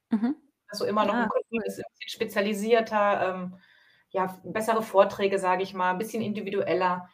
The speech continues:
Speaker 2: nicht allgemein. Ähm, genau. Oder auch, wenn die Eltern nicht, ähm,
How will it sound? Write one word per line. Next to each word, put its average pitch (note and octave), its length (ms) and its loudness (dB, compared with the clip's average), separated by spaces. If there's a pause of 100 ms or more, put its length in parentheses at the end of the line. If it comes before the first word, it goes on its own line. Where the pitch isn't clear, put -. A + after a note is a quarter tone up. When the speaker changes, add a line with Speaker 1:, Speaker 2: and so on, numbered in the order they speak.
(140)
Speaker 2:
nicht G3 200 -8
allgemein. F3 640 -2 (1300)
Ähm, F3 280 -8
genau. E3 380 -12 (140)
Oder G3+ 220 6
auch, A3 240 10
wenn G#3 120 4
die G#3 100 2
Eltern G#3+ 380 4
nicht, G3+ 320 -6
ähm, F#3 460 0